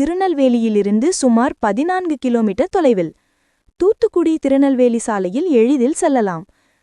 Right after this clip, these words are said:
ரயில் பஸ் வசதிகள் உள்ளன. அருகிலுள்ள பெரிய நகரம் திருநெல்வேலி. அன்புள்ள பக்தர்களே,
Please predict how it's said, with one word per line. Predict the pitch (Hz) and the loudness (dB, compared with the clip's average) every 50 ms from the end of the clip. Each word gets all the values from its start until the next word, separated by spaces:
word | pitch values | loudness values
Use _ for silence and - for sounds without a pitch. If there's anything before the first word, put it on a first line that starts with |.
| _ | _
ரயில் | _ 214 214 214 262 381 480 453 | _ -4 -2 -2 0 0 0 0
பஸ் | 370 349 302 - | -2 -4 -4 -4
வசதிகள் | 277 247 233 220 - 240 226 220 185 214 311 | -4 -4 -4 -4 -4 -4 -4 -4 -4 -4 -4
உள்ளன. | 392 392 339 285 233 202 175 - - _ _ _ _ _ _ _ | -2 -2 -2 -2 -2 -4 -6 -8 -12 _ _ _ _ _ _ _
அருகிலுள்ள | _ - - 262 339 339 415 381 370 320 294 262 | _ -4 -2 -2 0 0 0 2 2 2 2 2
பெரிய | 226 - 226 226 240 277 330 | 2 2 2 2 2 0 2
நகரம் | 320 269 226 196 202 202 262 415 - | 2 0 0 0 -2 -2 -2 -2 0
திருநெல்வேலி. | - 415 403 392 370 339 294 226 226 202 185 175 165 - - _ _ _ _ _ _ _ _ _ _ _ _ _ _ _ _ _ _ _ _ _ _ _ _ _ _ _ _ _ _ _ | 0 0 0 0 0 0 2 2 2 0 0 -2 -6 -10 -14 _ _ _ _ _ _ _ _ _ _ _ _ _ _ _ _ _ _ _ _ _ _ _ _ _ _ _ _ _ _ _
அன்புள்ள | - 208 208 214 214 202 220 254 294 285 | -4 0 0 2 4 4 4 4 2 2
பக்தர்களே, | 226 208 - - _ - 202 185 190 185 180 185 185 | 2 0 -4 -4 _ -6 -4 -2 -2 -2 -2 -2 -4